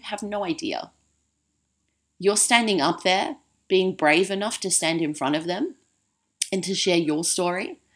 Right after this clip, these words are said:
and to say, "Hey, I can help you. I know you're struggling right now. And here's some valuable content and here's some valuable stories. And he, buy this because this is how I can help you at a deeper level." You don't need to know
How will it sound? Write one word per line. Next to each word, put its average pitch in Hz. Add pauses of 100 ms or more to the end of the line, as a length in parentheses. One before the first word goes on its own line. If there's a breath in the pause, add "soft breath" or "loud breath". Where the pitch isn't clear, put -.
(360)
and 190
to 190
say, 170
"Hey, 175
I -
can 156
help 156
you. 247
I 185
know 151
you're 165
struggling 175
right 185
now. 196 (500)
And 165
here's 175
some 165
valuable 151
content 175
and 156
here's 160
some 165
valuable 151
stories. 165 (400 soft breath)
And 160
he, 160 (100)
buy 156
this 175
because 160
this 147
is 151
how 156
I 151
can -
help 147
you 147
at 139
a 131
deeper 135
level." 135 (1900)
You 185
don't 214
need 214
to 190
know 180